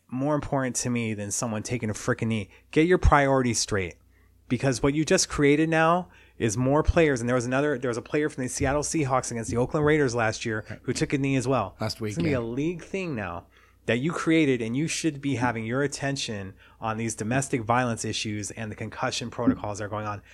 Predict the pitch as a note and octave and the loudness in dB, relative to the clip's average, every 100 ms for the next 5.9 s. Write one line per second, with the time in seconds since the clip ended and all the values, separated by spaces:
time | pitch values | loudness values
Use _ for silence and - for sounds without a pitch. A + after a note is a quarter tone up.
0 | - - _ _ - - E3 D#3+ D#3 D3 | -20 -20 _ _ -6 4 8 8 6 6
1 | C#3+ C3+ C#3 - D#3 C#3 D3 C#3+ - - | 4 4 0 4 4 8 6 6 2 -8
2 | - - - _ - _ - C3+ C#3 E3 | -14 -20 -20 _ -20 _ -2 0 2 0
3 | - D#3+ - - - _ - - - - | 4 4 2 -6 -8 _ -18 -14 -16 -16
4 | - - - - - D#3 C3+ C#3 C3 D3+ | -20 -20 -20 -4 2 2 4 4 6 6
5 | D#3 - D#3 - D3 C3+ D#3+ C#3+ - | 4 -2 -4 0 0 2 2 0 -4